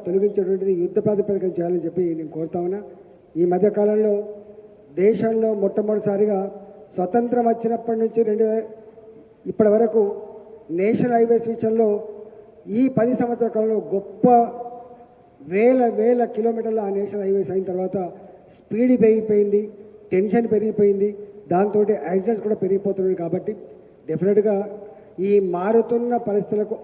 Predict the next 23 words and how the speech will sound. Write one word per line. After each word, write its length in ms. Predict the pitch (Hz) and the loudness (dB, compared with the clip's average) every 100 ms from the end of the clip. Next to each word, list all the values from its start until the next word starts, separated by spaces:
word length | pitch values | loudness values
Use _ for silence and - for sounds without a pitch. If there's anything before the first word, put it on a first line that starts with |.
| 175 | -2
అనుగుణంగా 520 | 226 247 226 185 151 - - - - - - _ - | 2 2 0 -2 -6 -12 -18 -20 -20 -20 -20 _ -6
ప్రజలను 480 | 170 185 226 220 208 190 - - - - | -2 2 2 2 2 -2 -8 -16 -16 -10
తప్పకుండా 360 | 180 202 220 214 | -4 -2 0 -2
చైతన్యం 400 | 185 185 208 208 202 | -2 -2 0 0 0
చేయాల్సిన 380 | 196 190 190 185 | 0 0 -2 -4
అక్కర 180 | 185 190 | -2 0
ఉన్నది. 220 | 196 196 202 - - - - - 156 | 2 0 -6 -16 -20 -20 -20 -12 -4
మనం 200 | 190 208 202 190 - - - - - - - | 0 0 0 -4 -10 -18 -20 -20 -20 -20 -2
డిపార్ట్‌మెంట్ 600 | 185 208 233 254 247 247 - | 0 4 4 4 2 -4 -2
పరంగా 320 | 226 226 220 220 | -2 -2 -2 -2
మరింత 280 | 196 226 226 - - | -2 -2 -4 -8 0
కేర్ 200 | 226 240 | 2 4
తీసుకుంటే 300 | 254 - 240 214 | 0 -2 -4 -4
తప్ప 160 | 202 220 190 - - - - - 190 | -2 -4 -4 -10 -20 -20 -20 -10 0
ఈ 20 | 202 | 2
యాక్సిడెంట్స్ 360 | 190 202 226 208 190 | 2 0 0 0 -2
ఆపలేమనే 380 | 196 202 196 180 | -2 -2 0 0
విషయాన్ని 240 | 190 190 170 | -2 -4 -4
మర్చిపోద్దని 500 | - - 185 190 175 | -6 -4 -4 -2 -4
చెప్పి 160 | 151 170 | -6 -4
కోరుకుంటూ, 340 | 180 196 208 214 - - - - 156 | -2 -4 -6 -10 -16 -20 -20 -8 2
మూడో 240 | 214 247 247 | 6 6 6
అతి 160 | 233 | 4